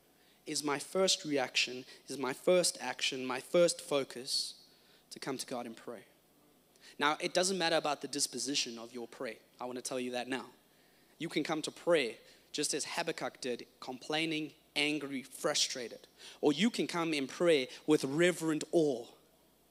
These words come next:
It doesn't matter how you come, the encouragement is that we would come to him, that we would open up the conversation. 'Cause what is God's most important, the, what is the thing he prioritizes, the thing he values?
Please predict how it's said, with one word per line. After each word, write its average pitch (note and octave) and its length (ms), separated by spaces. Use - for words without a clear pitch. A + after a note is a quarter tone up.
It C#3+ 100
doesn't F#3+ 260
matter G3 160
how F#3+ 280
you F3+ 160
come, B2 400
the C#3+ 100
encouragement C#3+ 720
is C3 180
that C#3 220
we C3 100
would D3+ 360
come A2 240
to - 120
him, G#2+ 160
that D#3+ 180
we D#3+ 100
would F3 400
open E3 320
up C#3 180
the - 80
conversation. C#3+ 840
'Cause F#3 180
what E3+ 180
is G#3+ 120
God's E3 360
most E3+ 640
important, E3+ 640
the, D#3+ 100
what F3 180
is G#3 120
the F3+ 80
thing F3 240
he G3 240
prioritizes, D3+ 840
the C#3+ 120
thing E3+ 200
he F#3 240
values? D3 720